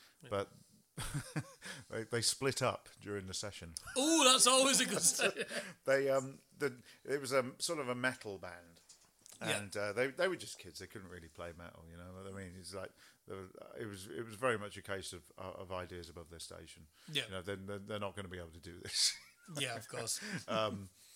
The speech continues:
Speaker 2: 'cause the, the drummers, you know, wanna do all this double kick stuff, but you can't do it, kind of stuff. And, and you could just see the guitarist getting really upset with this drummer who just couldn't cut it at all. And I said, I said, "I'll tell you what, it's, just trying to be nice and everything. I'll,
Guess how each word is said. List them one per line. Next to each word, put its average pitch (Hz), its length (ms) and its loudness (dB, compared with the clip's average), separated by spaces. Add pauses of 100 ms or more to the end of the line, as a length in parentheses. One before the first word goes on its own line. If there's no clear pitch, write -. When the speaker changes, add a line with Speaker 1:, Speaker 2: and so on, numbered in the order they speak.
(420)
Speaker 2:
'cause 95 220 -4
the, 95 160 -8 (100)
the 104 120 -4
drummers, 90 500 -6 (360)
you 95 140 -8
know, 90 140 -6
wanna 95 160 -8
do 87 160 -8
all 90 80 -8
this 85 100 -12
double 87 220 -8
kick - 180 -14
stuff, - 260 -10
but - 120 -20
you - 40 -18
can't 82 240 -12
do 87 160 -14
it, 87 80 -16 (460)
kind 90 80 -12
of 82 80 -12
stuff. 82 140 -10 (100)
And, 90 240 -10
and 92 240 -8 (100)
you 104 100 -14
could 101 120 -12
just - 220 -4
see 107 100 -4
the 92 100 -10
guitarist 87 600 -8
getting 90 200 -10
really 85 320 -12
upset 87 360 -10 (440)
with 85 160 -14
this 87 220 -8
drummer 87 280 -10 (100)
who 85 80 -14
just - 260 -16
couldn't 85 280 -10
cut 85 180 -12
it - 100 -14
at 82 140 -16
all. 82 180 -14 (480)
And 92 240 -4
I 95 140 0
said, 101 220 -4 (300)
I - 40 -6
said, 135 140 0
"I'll 131 40 -4
tell 165 220 4
you 127 80 6
what, 113 180 0 (200)
it's, 131 220 -6 (280)
just 107 180 -6
trying 165 220 2
to 127 60 2
be 127 140 -2
nice 117 360 0
and 113 80 -2
everything. 107 240 -4
I'll, 135 200 2